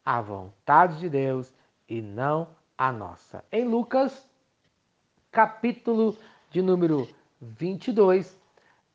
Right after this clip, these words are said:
dos versículos de trinta e nove a quarenta e seis, Jesus ora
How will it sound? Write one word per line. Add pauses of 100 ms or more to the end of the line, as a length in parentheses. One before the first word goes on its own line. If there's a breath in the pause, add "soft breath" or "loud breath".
(100)
dos
versículos
de
trinta
e
nove (140)
a
quarenta
e
seis, (440 soft breath)
Jesus
ora